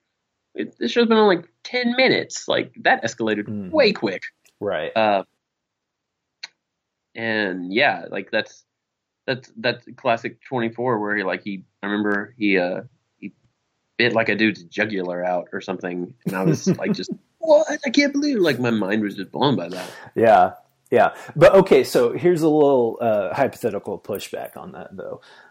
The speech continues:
Speaker 2: Um, so, you know, it's like, okay, how can I create, uh, more positive environments, and how can, you know, <laughs> and what, what do I need to, like, limit of my, like,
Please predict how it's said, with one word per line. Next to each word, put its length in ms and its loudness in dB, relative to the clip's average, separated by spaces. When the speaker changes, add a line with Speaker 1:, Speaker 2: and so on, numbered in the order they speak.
Speaker 2:
Um, 560 -4
so, 720 6
you 100 0
know, 280 -6
it's 160 -14
like, 200 -6
okay, 260 0
how 200 -4
can 180 -12
I 160 -8
create, 440 -8
uh, 320 -4
more 260 -8
positive 720 -8
environments, 560 -10
and 120 -16
how 180 -12
can, 560 -14
you 160 -8
know, 160 -10
<laughs> 40 -20
and 380 -2
what, 260 0
what 120 2
do 100 4
I 80 0
need 200 -8
to, 80 -6
like, 180 -8
limit 580 -8
of 140 -12
my, 200 -6
like, 280 -4